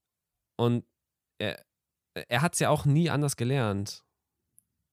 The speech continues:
Aber nein, also das ist aber auch ein extremes Beispiel, weil das war wirklich ein kaputtes Elternhaus, so was da abging.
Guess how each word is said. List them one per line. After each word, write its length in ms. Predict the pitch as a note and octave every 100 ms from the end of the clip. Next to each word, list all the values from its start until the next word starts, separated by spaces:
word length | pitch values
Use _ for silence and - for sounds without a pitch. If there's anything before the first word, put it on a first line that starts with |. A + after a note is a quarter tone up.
| _ _ - - -
Aber 140 | - D3+
nein, 300 | C#3+ G2 A#2+
also 180 | - D3+
das 160 | D3+ E3+
ist 60 |
aber 160 | C3+ C3+
auch 120 | A#2+
ein 160 | B2 A#2+
extremes 380 | A#2+ - C3 -
Beispiel, 280 | A2+ A#2 G#2
weil 120 | G2+ -
das 220 | - G#2+ -
war 140 | G2+
wirklich 260 | G#2 - G2+
ein 440 | F2+ E2+ C#2 C#2 -
kaputtes 400 | - G#2+ - -
Elternhaus, 640 | - - - C#2+ C#2+ - -
so 260 | D2+ C#2+ _ _ _ _ -
was 240 | F2+ -
da 160 | F2 C#2
abging. 420 | - - D2+